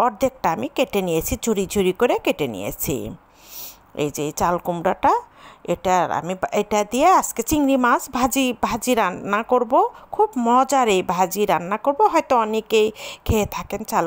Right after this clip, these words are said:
কুমড়া দিয়ে ভাজি। আমি এই চাল কুমড়ার হাফ পোর্শন নিয়েছি আর এই যে চিংড়ি বেছে নিয়েছি। এই চিংড়ি দিয়ে এই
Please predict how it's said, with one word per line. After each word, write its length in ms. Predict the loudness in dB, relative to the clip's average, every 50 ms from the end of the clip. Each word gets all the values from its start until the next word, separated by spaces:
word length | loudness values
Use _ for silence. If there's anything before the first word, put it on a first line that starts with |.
| -2 -6
কুমড়া 280 | -8 -8 -4 -4 -4 -4
দিয়ে 180 | -2 -4 -4 -4
ভাজি। 340 | -4 -6 -6 -6 -6 -6 -6 -6 -6 -6 -8
আমি 200 | -8 -6 -6 -6 -4
এই 100 | -4 -6 -8 -10 -14 -20 -20 -18 -14 -14 -8 -4
চাল 180 | -2 -2 -2 -2
কুমড়ার 460 | -2 -4 -4 -2 0 0 0 0 0 -4 -10 -18 -16 -16 -14 -10
হাফ 340 | -8 -6 -2 -2 -2 -2 -4 _ _ _ _ _ _ -6
পোর্শন 300 | -6 -6 -4 -2 -2 -2 0
নিয়েছি 360 | 0 0 0 0 0 0 2 2 4
আর 80 | 4
এই 100 | 4 2 0
যে 100 | -2 -2 0
চিংড়ি 340 | 0 0 0 -2 -2 -4 -4 -2 0
বেছে 260 | 0 0 0 0 -2 -2
নিয়েছি। 460 | -2 -4 -8 -8 -8 -6 -6 -6 -6 -6 -6 -8 -12 _ -20 -20 -20 -20 -12 _ 2 2
এই 80 | 2 2 2 -2
চিংড়ি 360 | -2 -2 0 0 0 0 -2 -2 -2 -2
দিয়ে 200 | 0 2 2 2 0 -2 -6 -14 -20 -20 -12 -6
এই 180 | -6 -4 -4